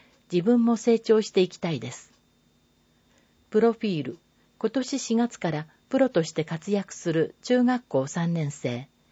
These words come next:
七月にスペインで開催されたワールドカップユー十五クラスで優勝。二連覇を達成。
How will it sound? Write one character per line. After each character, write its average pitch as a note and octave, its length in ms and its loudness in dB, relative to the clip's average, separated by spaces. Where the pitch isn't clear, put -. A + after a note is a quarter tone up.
七 - 240 -2
月 A3+ 260 0
に E3 200 -2
ス - 120 -20
ペ - 120 -2
イ B3+ 100 4
ン G#3 80 2
で D3+ 100 -2
開 F3+ 220 -4
催 F3 240 -2
さ E3+ 140 0
れ D#3 100 4
た C#3+ 260 -2
ワ F3+ 120 -2
ー A3+ 60 0
ル A#3+ 100 0
ド G#3 120 0
カ G3+ 140 -2
ッ G3 60 -4
プ C#3 180 -2
ユ A#3 200 2
ー E3 80 -4
十 A3 240 -2
五 G#3 160 2
ク - 140 -6
ラ F3+ 120 -2
ス D3 140 -14
で C3 120 -2
優 C#3+ 140 2
勝。 B2+ 420 -2
二 F#3 120 -2
連 B3+ 200 2
覇 C#3 240 -4
を B2+ 80 -4
達 C#3+ 260 -10
成。 C3 420 -8